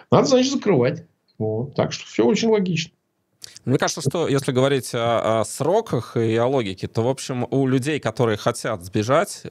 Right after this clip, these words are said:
Speaker 2: уехать, выехать, у них просто, а, остается чуть больше времени.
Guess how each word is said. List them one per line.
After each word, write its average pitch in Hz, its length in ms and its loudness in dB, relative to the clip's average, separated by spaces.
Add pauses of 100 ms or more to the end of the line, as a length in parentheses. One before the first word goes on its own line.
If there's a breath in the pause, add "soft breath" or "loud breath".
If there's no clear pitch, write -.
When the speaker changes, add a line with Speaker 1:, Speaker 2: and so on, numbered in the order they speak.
Speaker 2:
уехать, 110 600 -2
выехать, 120 680 -2
у 107 40 -6
них 113 180 -6
просто, 120 360 -4
а, 104 400 2
остается 117 500 -4
чуть 120 260 -10
больше 113 380 -2
времени. 104 480 -2